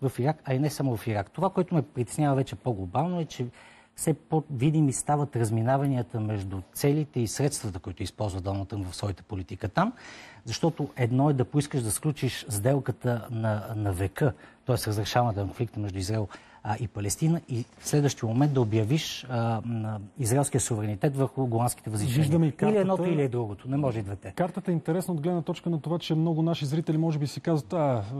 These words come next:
Speaker 2: това става въпрос за някъде много далече от нас“, но всъщност <laughs> ние се намираме буквално на една, а, държава разстояние – Турция. А, господин Ибрахим, кажете за тези ответни реакции. Те будят притеснение, а, в, а,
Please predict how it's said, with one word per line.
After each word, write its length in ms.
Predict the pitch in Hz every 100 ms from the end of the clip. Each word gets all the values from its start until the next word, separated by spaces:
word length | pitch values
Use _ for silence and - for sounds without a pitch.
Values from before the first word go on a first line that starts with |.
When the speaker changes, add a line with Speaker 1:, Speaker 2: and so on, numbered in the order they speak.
| 131 143 151
Speaker 2:
това 160 | - 214
става 260 | - 214
въпрос 300 | 180 139 185
за 100 | 156
някъде 300 | 165 208 156
много 260 | 156 190 170
далече 380 | 147 156 147 131
от 120 | 117
нас“, 220 | 175 180
но 80 | 156
всъщност 480 | - 92 - - -
<laughs> 40 |
ние 100 | 131
се 200 | - -
намираме 340 | 135 160 160 160
буквално 420 | 131 - 156 156
на 120 | 139
една, 280 | 131 143 139 - - - - -
а, 220 | 135 131
държава 420 | 123 127 127 143 127
разстояние – 400 | - 139 165 156 - 143 -
Турция. 460 | 143 117 - 196 - - -
А, 200 | 143 143
господин 280 | 131 127 220
Ибрахим, 320 | 208 170 208
кажете 640 | - 120 175 196 202 190 -
за 160 | 147 131
тези 260 | 165 156
ответни 460 | 151 117 156 151 139
реакции. 500 | 120 - - - - -
Те 140 | 190 185
будят 400 | 135 180 175 -
притеснение, 1080 | 151 147 139 165 170 160 156 156 156 156 151 110
а, 40 |
в, 360 | 147 139 127 131 - 143
а, 400 | 143 135 131